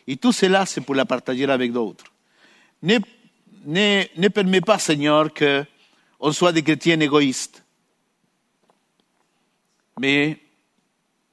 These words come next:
te demandons de tout notre cœur que tu fasses de nous des serviteurs à ton service, pour ta gloire et ton honneur,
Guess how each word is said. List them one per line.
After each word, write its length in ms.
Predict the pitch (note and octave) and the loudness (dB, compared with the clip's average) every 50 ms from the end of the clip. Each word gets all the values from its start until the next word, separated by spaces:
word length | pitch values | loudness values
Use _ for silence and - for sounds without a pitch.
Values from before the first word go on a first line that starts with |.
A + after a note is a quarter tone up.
| _ _ | _ _
te 100 | - D#3+ | -4 -2
demandons 420 | D3+ D3+ D3 C#3+ C#3 C3+ D3+ D3+ | -2 0 0 -2 -2 -2 -4 -4
de 100 | C#3+ C#3+ | -4 -6
tout 120 | C3+ - | -6 -6
notre 260 | C#3+ C#3+ C#3 - C#3 C3 | -8 -8 -6 -8 -8 -8
cœur 280 | - D3 D3+ D#3+ D3+ | -4 -2 -2 -2 -2
que 100 | - D3 | -4 -6
tu 280 | C3+ - D3 D3 D3 C#3+ - _ _ _ _ _ _ _ _ _ _ | -6 -4 -2 -2 -2 -2 -6 _ _ _ _ _ _ _ _ _ _
fasses 220 | - F3 F3 - | -4 -4 -2 0
de 120 | E3+ E3 | 0 0
nous 200 | D3 C3+ A#2 G2+ - _ _ _ _ _ _ _ _ _ - | 0 0 -2 -6 -8 _ _ _ _ _ _ _ _ _ -14
des 140 | A#2+ C#3 C3 | -10 -8 -6
serviteurs 760 | - - - F#3+ F#3+ D#3+ D#3 D3+ C#3+ - - C3 C3 B2+ B2+ | -6 -4 -2 0 0 0 -2 -4 -6 -6 -4 -4 -2 -2 -2
à 60 | A#2+ | -4
ton 160 | - A#2+ A2 | -6 -8 -12
service, 680 | G#2+ - A#2+ A2 A2 B2+ E3+ G3+ - - - - - - _ _ _ _ _ _ _ _ _ _ _ _ | -12 -10 -10 -8 -4 -4 -4 -4 -4 -6 -10 -12 -14 -18 _ _ _ _ _ _ _ _ _ _ _ _
pour 180 | - G#3 F#3 | -6 -6 -4
ta 120 | - - D#3+ | -2 -2 -2
gloire 420 | C#3+ C3+ B2+ B2 B2 B2 B2 B2 A#2+ - - | 0 2 2 4 4 4 2 0 -2 -6 -8
et 100 | B2+ B2 | -8 -8
ton 180 | - B2 A#2+ | -6 -6 -6
honneur, 400 | A2+ G#2+ A#2 C#3+ E3 F#3+ F#3+ F3+ | -6 -4 -2 0 0 0 0 -2